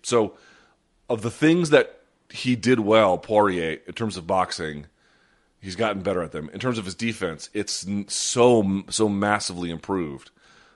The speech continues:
But it is still at a level where an elite guy who can pinpoint, who can set up attacks,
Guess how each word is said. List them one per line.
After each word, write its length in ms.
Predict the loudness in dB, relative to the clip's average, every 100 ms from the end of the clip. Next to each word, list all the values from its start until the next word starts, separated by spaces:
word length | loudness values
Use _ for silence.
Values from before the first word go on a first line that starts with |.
| _
But 180 | 0 2
it 160 | 2 0
is 160 | -2
still 480 | -4 -4 2 6 6
at 140 | 4 2
a 80 |
level 420 | 4 4 4 2 -2
where 220 | -2 -2
an 160 | -4
elite 520 | -8 -6 -6 -6 -8 -4
guy 520 | 0 0 0 -4 -10 _ _ _ _ _ _ _ _
who 180 | -6 -6
can 260 | -4 -8 -8
pinpoint, 680 | -8 -6 -4 -2 -2 -2 -6 _ _ _ _
who 140 | -14 -12
can 200 | -10 -8
set 260 | 0 2
up 160 | 4 2
attacks, 600 | 0 2 0 -2 -10